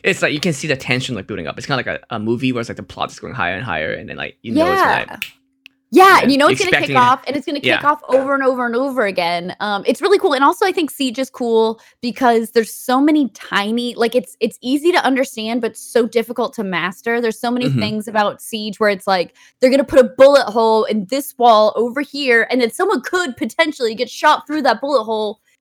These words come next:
Speaker 2: five minutes later. Like, I just love that stuff, so I think
Speaker 1: Oh,
Speaker 2: that's why
Speaker 1: man.
Speaker 2: it's so popular.
Speaker 1: I actually have not watched it yet, or I don't,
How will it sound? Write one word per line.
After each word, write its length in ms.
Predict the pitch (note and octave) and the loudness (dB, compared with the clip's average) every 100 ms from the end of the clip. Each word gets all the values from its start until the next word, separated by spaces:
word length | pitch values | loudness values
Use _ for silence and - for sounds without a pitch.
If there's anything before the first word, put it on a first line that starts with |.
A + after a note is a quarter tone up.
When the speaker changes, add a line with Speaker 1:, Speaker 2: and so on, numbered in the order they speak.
| _ _ - | _ _ 2
Speaker 2:
five 300 | D4 C4+ C4+ | 4 6 4
minutes 300 | C#4 A#3 - | 2 0 0
later. 440 | B3 C4+ F#3+ E3+ - | 0 2 2 0 -2
Like, 180 | G3+ G#3+ | -2 0
I 60 | |
just 200 | B3 - | -2 -4
love 200 | F#3 F#3 | -2 -2
that 240 | C#3+ G2 - | -2 -6 -6
stuff, 300 | D#3+ - - | -8 -8 -10
so 320 | - B1+ F3+ - _ _ _ _ _ | -8 -8 -8 -14 _ _ _ _ _
I 80 | - | -6
think 120 | A3 G3+ | -2 0
Speaker 1:
Oh, 20 | |
Speaker 2:
that's 140 | F#3+ | 0
why 100 | G3+ | 0
Speaker 1:
man. 80 | F3 | -2
Speaker 2:
it's 80 | - | -4
so 80 | F#3 | -6
popular. 360 | F#3 F3 E3 | -4 -4 0
Speaker 1:
I 40 | C3 | 0
actually 260 | F3 F#3+ | 0 -4
have 280 | F3+ D3+ B2+ | -4 -2 -2
not 280 | A2+ A2 - | -2 -2 -2
watched 240 | B1+ - | -6 -8
it 80 | - - | -14 -14
yet, 220 | - - | -14 -10
or 120 | G2+ - | -4 -2
I 80 | |
don't, 220 | A#2 A#2 | -2 -4